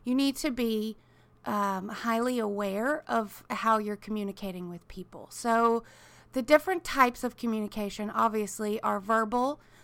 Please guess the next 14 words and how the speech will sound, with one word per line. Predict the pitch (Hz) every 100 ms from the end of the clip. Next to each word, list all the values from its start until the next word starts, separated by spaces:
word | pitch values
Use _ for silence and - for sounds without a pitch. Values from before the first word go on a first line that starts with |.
| -
nonverbal, | 226 220 220 226 220 220 220 214
and | 208
written. | 202 202 196 185 202
And | 214 -
all | 226 247
of | 277 269
these | 285 277
types | - 226 214 - - - -
can | 247 226
be | 220
broken | 196 233 226 233 226
down | 220 214 208 -
even | - 240 240 240
further | - - 226 208 202 190 190